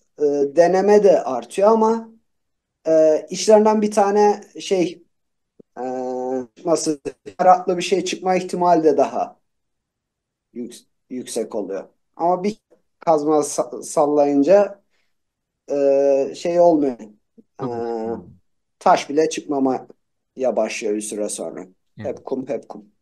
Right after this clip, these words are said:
Speaker 2: Biyografini okurken,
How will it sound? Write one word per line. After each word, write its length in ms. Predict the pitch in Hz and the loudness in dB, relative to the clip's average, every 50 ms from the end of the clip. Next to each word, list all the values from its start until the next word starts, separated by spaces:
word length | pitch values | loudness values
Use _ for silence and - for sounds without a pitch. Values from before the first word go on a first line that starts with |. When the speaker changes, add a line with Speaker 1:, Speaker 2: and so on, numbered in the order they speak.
| _ _ _ _ _ _ _ _ _ _ _ _ _ _ _ _ _ _ _ _ _ _ _ _ _ _ _ _ _ _ _ _ - | _ _ _ _ _ _ _ _ _ _ _ _ _ _ _ _ _ _ _ _ _ _ _ _ _ _ _ _ _ _ _ _ -20
Speaker 2:
Biyografini 640 | 127 123 123 156 160 160 156 170 165 - - 180 180 | -20 -8 -4 -2 -2 0 0 -2 -4 -4 -4 -4 -4
okurken, 640 | 175 147 - - 208 190 - - 190 185 190 208 | -4 -4 -4 -4 -4 -4 -4 -4 -4 -4 -4 -6